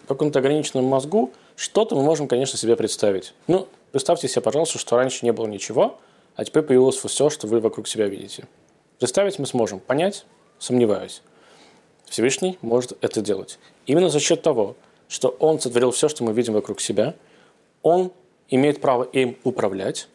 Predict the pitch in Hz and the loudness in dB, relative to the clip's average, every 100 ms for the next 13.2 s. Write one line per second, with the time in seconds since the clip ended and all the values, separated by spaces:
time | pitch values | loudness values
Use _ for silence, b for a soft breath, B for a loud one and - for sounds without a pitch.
0 | _ _ _ - - 135 139 123 104 104 | _ _ _ -10 -2 2 4 2 2 2
1 | 143 143 110 - 120 - 110 107 113 117 | 0 -4 -10 -2 -2 0 -2 0 2 2
2 | 110 107 - 117 110 104 107 110 104 160 | -2 -6 -4 0 0 -2 -6 -6 -2 -2
3 | - 113 113 120 - 117 117 110 104 101 | -2 -2 0 0 0 0 0 0 -6 -8
4 | 98 117 143 147 117 104 - b b b | -2 0 0 -2 -6 -10 -14 b b b
5 | 107 113 135 135 - 131 117 135 127 120 | -2 0 2 0 -4 0 2 2 0 -4
6 | - - - 110 104 117 113 - 104 147 | -8 -10 -6 -4 0 2 2 0 -4 -6
7 | 175 - 98 110 120 123 143 147 175 196 | -8 -8 -4 0 0 0 0 0 0 -4
8 | - b b - 190 151 165 131 139 135 | -6 b b -4 0 0 0 2 2 0
9 | - 113 - - 110 107 101 95 101 190 | -4 -6 -4 -2 0 -2 -4 -4 0 0
10 | - _ B B B B B 117 113 110 | -4 _ B B B B B 2 4 4
11 | 107 104 175 - 143 180 180 170 160 170 | 2 2 0 0 0 2 2 4 0 0
12 | - 135 135 131 123 127 127 - 104 113 | 0 0 2 4 4 4 4 2 2 2
13 | 110 | -2